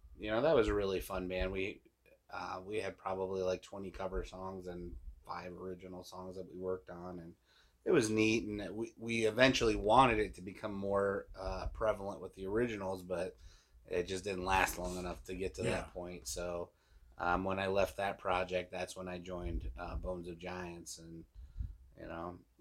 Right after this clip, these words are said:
Speaker 1: it just kinda went from there. And honestly, between Bones of Giants and Big Ugly, that's really where I formed most of my, uh, vocal style that I use today. Like, uh, in the cover music that we,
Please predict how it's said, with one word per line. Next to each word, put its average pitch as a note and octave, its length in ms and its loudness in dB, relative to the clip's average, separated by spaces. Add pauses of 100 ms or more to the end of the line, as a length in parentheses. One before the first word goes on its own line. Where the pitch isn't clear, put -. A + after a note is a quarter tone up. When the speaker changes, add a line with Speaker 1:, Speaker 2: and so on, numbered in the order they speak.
Speaker 1:
it F2+ 120 -12
just - 200 -14 (120)
kinda G2 200 -2
went G#2+ 200 -2
from G2 160 -8
there. G#2 300 4
And F#2 160 -4 (400)
honestly, A2+ 560 10
between A2 540 4
Bones G#2+ 240 4
of F#2+ 100 -4
Giants G2+ 340 2
and F#2 120 -8
Big G2 180 -2
Ugly, G#2+ 560 6 (500)
that's A2+ 380 6
really A2 300 10
where G2+ 220 6
I G2 400 6 (520)
formed G2+ 440 0
most G2+ 300 -6
of G2 60 -6
my, F#2 220 -2 (240)
uh, F#2+ 280 -12
vocal F#2+ 360 -2
style F2+ 440 -6 (100)
that F#2+ 120 -6
I F#2+ 40 -2
use F#2+ 280 -6
today. D#2 380 -12 (120)
Like, F#2+ 220 -6
uh, F2+ 360 -8
in F#2+ 140 -6
the F2+ 80 -6
cover G2+ 260 -4
music G2 380 -8
that F#2+ 180 -10
we, F#2+ 300 -10